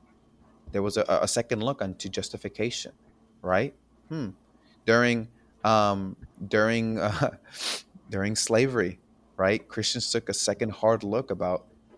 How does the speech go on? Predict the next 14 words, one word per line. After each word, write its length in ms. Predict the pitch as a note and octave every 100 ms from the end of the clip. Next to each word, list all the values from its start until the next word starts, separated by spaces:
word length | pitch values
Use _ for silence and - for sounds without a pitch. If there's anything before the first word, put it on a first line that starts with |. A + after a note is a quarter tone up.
| _
previous 440 | - A2+ A2+ A#2+ A#2
justifications 920 | - - G#2+ G#2+ - G#2 - - -
regarding 540 | F2 F2 F2+ F2+ F2 -
slavery. 640 | - G#2 A2 C3 - - _ _ _ _ -
We 140 | G2
reconsidered 640 | G#2+ G#2 G#2+ - A2 G#2
that. 240 | G2+ B2+ - _ _ _ _
Why 160 | G2+ C3+
not 200 | E3+ D3+
do 100 | D3+
the 100 | C#3+
same 240 | D3 D3
thing 220 | - D3
here? 380 | C3 D3+ - -